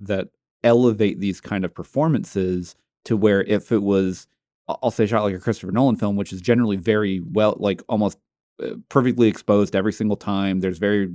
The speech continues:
like, very, really bright or really dark scenes.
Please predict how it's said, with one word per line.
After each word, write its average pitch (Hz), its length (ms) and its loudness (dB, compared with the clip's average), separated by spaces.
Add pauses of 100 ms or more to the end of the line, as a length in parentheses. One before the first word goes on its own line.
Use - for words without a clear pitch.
like, 92 220 -2
very, 104 320 -2 (400)
really 110 320 4
bright 95 300 2
or 92 60 -2
really 92 240 -2
dark 98 260 -2
scenes. 92 500 -6